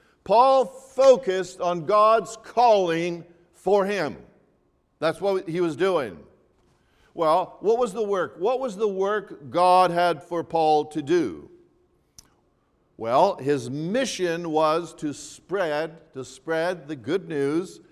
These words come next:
of Jesus, the Son of God, the, the fact that, that God loves each person, and that Jesus died on the cross to pay the price for our sins,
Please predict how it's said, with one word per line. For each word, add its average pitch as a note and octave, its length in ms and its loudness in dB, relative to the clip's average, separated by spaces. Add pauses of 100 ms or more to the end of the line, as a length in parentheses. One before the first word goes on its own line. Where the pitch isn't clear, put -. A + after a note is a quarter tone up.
(120)
of B2+ 200 -4
Jesus, C3+ 760 -8 (400)
the C3 140 -2
Son F3+ 420 0
of F#3+ 140 -2
God, C3 460 -2 (1160)
the, B2+ 200 -2
the C3 100 -6
fact E3+ 400 0
that, C#3 400 -8
that A#2+ 500 -12
God D3+ 560 0
loves C#3+ 520 0
each F3+ 240 -8
person, G3 600 -6 (420)
and C3 140 -8
that C#3 220 -6
Jesus F#3+ 640 -6 (140)
died F3+ 440 2
on G3+ 100 -6
the G#3 100 -8
cross D#3+ 640 0
to E3 80 -16
pay D#3 240 -4
the D#3+ 80 -6
price D#3+ 400 -4
for D3 200 -4
our D3 140 -2
sins, F3 640 -10